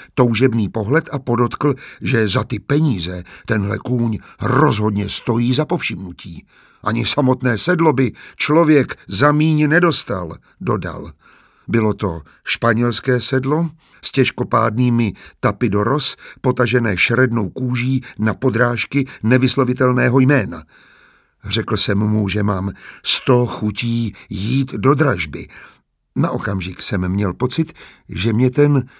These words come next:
bystrý muž odhaduje, ale když promluvil, okamžitě jsem to podezření pustil z hlavy. Tak byl bezelstný a srdečný. Otevřeně mi řekl: „Já toho koně znám,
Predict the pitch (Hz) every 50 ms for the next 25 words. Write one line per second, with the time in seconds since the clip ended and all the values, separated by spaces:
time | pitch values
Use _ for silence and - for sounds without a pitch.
0 | _ - - - - 127 123 - - - 151 151 165 160 170 151 156 170 143 -
1 | - - - - - _ _ - 143 180 180 190 180 190 151 101 104 101 98 87
2 | 78 78 - - - - _ _ _ _ _ _ _ _ _ - 107 104 92 87
3 | 92 90 - - - 110 120 127 123 120 117 104 104 101 101 98 90 - - -
4 | _ _ _ _ - 120 - - 117 104 95 92 95 90 - 95 87 - 101 92
5 | 87 101 92 - 117 104 98 85 85 90 101 95 95 - - - 98 - - 117
6 | 104 92 92 85 92 92 107 107 101 90 90 87 80 - _ - - - - _
7 | _ _ - 123 131 135 120 120 110 127 123 110 101 98 - - - - _ -
8 | 85 87 131 143 135 107 127 131 113 101 90 - - - - 98 92 87 85 82
9 | 78 _ - - _ - - 95 - - - 147 135 131 117 120 98 - - -
10 | - 87 87 82 82 85 - _ _ _ _ _ _ _ _ - 156 147 135 202
11 | 185 143 139 175 165 180 170 160 160 151 139 190 185 - 165 156 139 135 - -
12 | - - _ _ _ - 95 98 107 107 123 131 131 131 127 139 120 117 120 -
13 | - 117 123 120 113 101 87 82 80 92 101 113 127 135 135 131 131 117 101